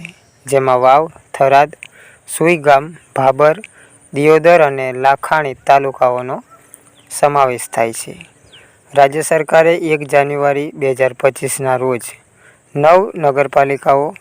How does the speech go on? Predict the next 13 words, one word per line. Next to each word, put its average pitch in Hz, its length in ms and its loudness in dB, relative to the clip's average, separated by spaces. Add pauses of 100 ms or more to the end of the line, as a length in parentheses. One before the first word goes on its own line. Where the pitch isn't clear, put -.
મહેસાણા, 139 720 -2 (420)
ગાંધીધામ, 139 560 2 (280)
વાપી, 135 520 0 (640)
નવસારી, 143 680 0 (240)
આણંદ, 139 440 0 (540)
સુરેન્દ્રનગર, 143 920 0 (400)
નડિયાદ, 135 480 2 (1040)
મોરબી, 135 440 -2 (600)
પોરબંદરને 143 800 0 (580)
મહાનગરપાલિકાનો 147 1200 0
દરજ્જો 131 560 0 (120)
આપ્યો 127 400 -4
છે - 200 -14